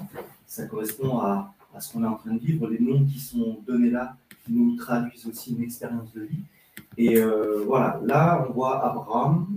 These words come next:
changer en, en Abraham, on voit Sarai, ma princesse,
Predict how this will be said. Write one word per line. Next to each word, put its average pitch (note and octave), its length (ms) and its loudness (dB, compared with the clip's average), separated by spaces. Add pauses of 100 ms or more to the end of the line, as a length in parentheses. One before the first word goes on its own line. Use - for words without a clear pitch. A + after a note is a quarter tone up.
(100)
changer A#2+ 580 -2
en, A2 300 -8 (480)
en - 220 -18 (600)
Abraham, A#3 760 -2 (640)
on A#2 60 -4
voit A2+ 160 0
Sarai, C#3+ 720 2 (120)
ma D3 320 4
princesse, C#3+ 840 0